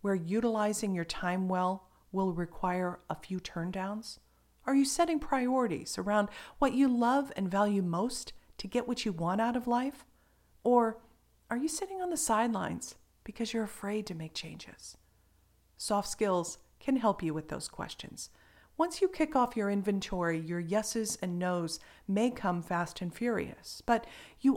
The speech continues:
also need to be creative and adaptable to make those smart decisions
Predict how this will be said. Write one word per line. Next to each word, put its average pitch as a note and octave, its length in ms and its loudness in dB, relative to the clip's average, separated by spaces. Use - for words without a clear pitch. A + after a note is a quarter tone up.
also C#4+ 400 4
need E3+ 340 2
to - 100 -6
be G#3 180 0
creative B3 680 0
and A3 160 6
adaptable G#3 580 4
to - 140 -2
make A3 380 2
those C#4 240 -2
smart A#3+ 320 2
decisions F#3+ 680 -2